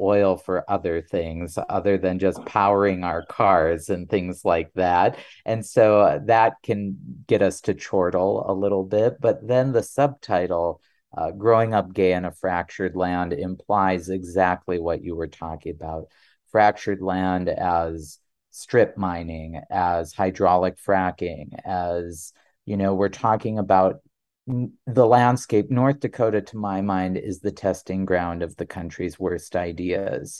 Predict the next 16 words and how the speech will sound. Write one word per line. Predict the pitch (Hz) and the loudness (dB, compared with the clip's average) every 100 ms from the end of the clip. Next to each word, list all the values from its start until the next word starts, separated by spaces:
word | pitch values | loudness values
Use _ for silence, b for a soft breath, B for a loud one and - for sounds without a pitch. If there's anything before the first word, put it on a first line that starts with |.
| - | -6
It's | 110 - - - b b b | -4 -4 -10 -20 b b b
where | 110 113 110 110 107 98 _ _ _ _ _ | 4 6 8 8 6 2 _ _ _ _ _
there | 123 113 113 | -2 4 4
is | 110 95 - | 4 0 -4
the | 98 | 0
genocide | 107 107 98 107 98 92 | 0 0 0 2 2 0
of | - | -6
Native | 98 95 92 | -4 -2 0
Americans | 101 101 98 - 87 82 | 0 2 2 -2 -8 -6
that | 98 92 - | -4 -4 -2
then | 101 | 0
resulted | 98 92 98 92 92 - 92 90 | 0 0 4 4 4 0 -2 -2
in, | 87 - 101 95 92 90 _ _ _ | -6 -4 -4 -2 -2 -6 _ _ _
you | 98 | -4
know, | 98 98 | -2 2
reservations. | 104 101 113 104 117 120 - - - - | 4 4 4 2 2 2 -4 -14 -14 -18